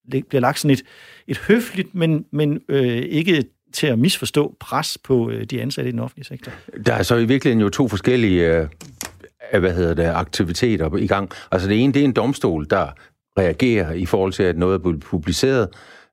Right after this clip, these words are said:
Speaker 2: øh, som der var blevet lukket af for, før det blev publiceret. Det er en domstol, der på en eller anden måde lægger pres, i det her tilfælde på en, nogle aviser. Og den anden, det er så, at, øh, mere eller mindre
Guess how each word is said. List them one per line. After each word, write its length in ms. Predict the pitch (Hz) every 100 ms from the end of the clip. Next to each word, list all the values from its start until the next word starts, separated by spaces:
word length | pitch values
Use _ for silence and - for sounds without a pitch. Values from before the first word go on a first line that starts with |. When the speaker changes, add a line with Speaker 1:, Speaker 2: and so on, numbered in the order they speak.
| 98
Speaker 2:
øh, 220 | 92 85
som 340 | - 90 85 - _ - - 95
der 60 |
var 180 | 82 98
blevet 220 | - 98
lukket 260 | 92 87 90
af 180 | 107 95
for, 300 | 101 98 92 -
før 300 | - 131 101 - _ -
det 80 |
blev 140 | 78 85
publiceret. 560 | 95 92 90 117 101 - - - - -
Det 60 | 120
er 40 |
en 40 |
domstol, 580 | 101 101 143 151 131 90 - -
der 100 | 95
på 180 | - 104
en 80 | 110
eller 160 | 101
anden 120 | 107
måde 180 | 98 98
lægger 220 | 95 82
pres, 600 | 78 - 107 - - - - -
i 80 | 98
det 100 | 104
her 40 |
tilfælde 420 | 98 101 107 85
på 140 | - 82
en, 180 | 80 78
nogle 240 | 95 85
aviser. 340 | 82 127 117 110 - - - - _
Og 100 | 107
den 80 | 92
anden, 260 | 104 135 131
det 240 | 135 123
er 180 | 104 113
så, 360 | - 113 117 95
at, 340 | 95 90 -
øh, 260 | 90 82 78
mere 300 | 98 98 135
eller 180 | 120
mindre 420 | 98 98 117 101